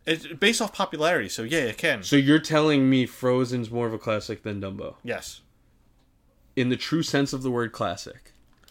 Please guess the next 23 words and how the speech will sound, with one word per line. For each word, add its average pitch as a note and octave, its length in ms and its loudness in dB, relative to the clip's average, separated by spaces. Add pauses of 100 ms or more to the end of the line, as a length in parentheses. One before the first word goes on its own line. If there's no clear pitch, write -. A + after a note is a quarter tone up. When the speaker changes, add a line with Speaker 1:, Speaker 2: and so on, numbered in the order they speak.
(220)
Speaker 1:
I F3 160 4
didn't F#3+ 180 0
s-, - 100 -8
I E3 120 8
don't, G3 160 4
we G#3 100 2
don't A3 180 4
know G#3 140 4
the G3 80 -4
true F#3 220 -4
sense E3+ 240 -4
of - 20 -8
the E3 60 -4
word D#3+ 160 0
classic. D#3+ 440 -2
It's C3+ 200 -10
the, E3+ 80 -2
whatever E3+ 260 4
we D#3+ 180 0
deem D3+ 300 0
it A#2 160 -8 (260)
as B2+ 200 -6
classic. - 520 -4